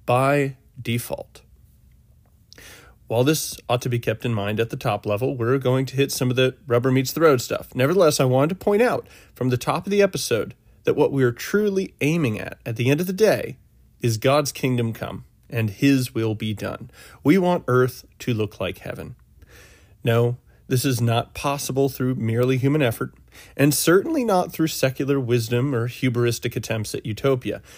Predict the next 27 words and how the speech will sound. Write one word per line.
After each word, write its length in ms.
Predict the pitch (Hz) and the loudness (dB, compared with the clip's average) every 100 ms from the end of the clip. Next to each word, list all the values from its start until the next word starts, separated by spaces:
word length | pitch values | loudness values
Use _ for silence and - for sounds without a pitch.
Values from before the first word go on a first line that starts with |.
| - | -6
Nevertheless, 720 | - 175 262 330 294 - - - - | 2 4 4 0 -2 -4 -10 -12 -4
we 100 | 160 | -4
can 640 | - - 196 226 262 170 | -4 -4 0 2 2 2
mirror 340 | 135 151 147 147 | 2 2 2 2
natural 580 | 117 117 160 - 160 131 | 0 -2 -4 -2 -2 0
law 360 | 104 98 113 - | 0 -2 -6 -4
and 140 | 117 | -4
divine 460 | 110 104 123 175 120 | -2 -4 -2 -2 -2
law 320 | 87 - 127 _ - | -6 -10 -14 _ -6
in 240 | 127 135 | -2 0
our 280 | - 113 110 | -2 -2 -4
human 560 | 117 - 165 190 170 117 | -6 -6 2 2 2 0
law, 240 | - - _ _ _ _ - - | -4 -12 _ _ _ _ -20 -6
though 300 | 131 143 131 - | 0 0 0 -4
never 280 | 135 160 160 | -2 -2 -2
quite 420 | - 147 - - | 0 -2 -2 -4
perfectly. 640 | - 127 - - - 127 - _ _ _ _ - - - - - _ _ _ | 0 0 -2 -12 -14 -14 -20 _ _ _ _ -20 -20 -20 -20 -20 _ _ _
Law 360 | 127 143 196 214 | 4 4 4 2
has 440 | - 165 196 185 | -2 0 0 0
the 140 | 202 202 | 2 2
ability 480 | 180 196 143 104 | 4 4 2 -2
to 180 | - 131 | -6 -8
curb 500 | 127 - 165 170 190 - | -8 -4 0 4 2 2
our 120 | 117 | -2
fallen 500 | 117 - 147 147 147 | -2 -4 -2 0 -2
nature 480 | 117 117 - - 123 _ _ _ _ | -2 -2 -6 -14 -16 _ _ _ _
and 480 | 170 208 151 113 | 0 2 2 -2